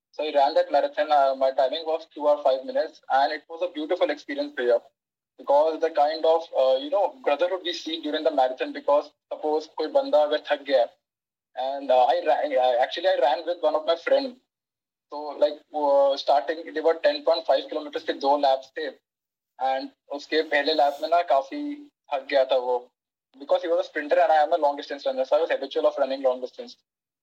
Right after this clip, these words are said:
तो मैं उसको मोटिवेट कर रहा था बार-बार, कभी मैं थक रहा था, वो मोटिवेट। So you see, we develop a kind of brotherhood during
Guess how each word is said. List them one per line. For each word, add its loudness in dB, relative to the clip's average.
तो -10
मैं 4
उसको 2
मोटिवेट -2
कर 4
रहा 2
था 0
बार-बार, 2
कभी -2
मैं 0
थक -4
रहा 2
था, 0
वो -4
मोटिवेट। -4
So -8
you -4
see, -8
we -10
develop 0
a 2
kind 0
of -12
brotherhood 0
during -4